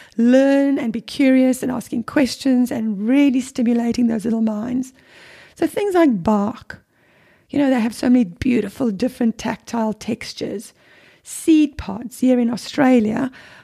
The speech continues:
we have such interesting, um, seed pods.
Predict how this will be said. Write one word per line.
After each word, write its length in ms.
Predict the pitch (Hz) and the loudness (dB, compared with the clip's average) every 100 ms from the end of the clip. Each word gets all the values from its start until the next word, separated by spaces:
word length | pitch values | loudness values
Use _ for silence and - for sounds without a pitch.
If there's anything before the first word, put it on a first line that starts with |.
| - | -6
we 100 | 208 | -2
have 200 | 226 196 | -2 -4
such 320 | - - - - | -6 -8 -8 -12
interesting, 800 | - 277 269 233 - 240 220 202 - | 0 2 2 -4 -6 -2 -2 -4 -6
um, 240 | 220 202 | -4 -4
seed 380 | 196 - 226 - | -4 0 0 0
pods. 420 | - 220 240 - | -8 -8 -8 -12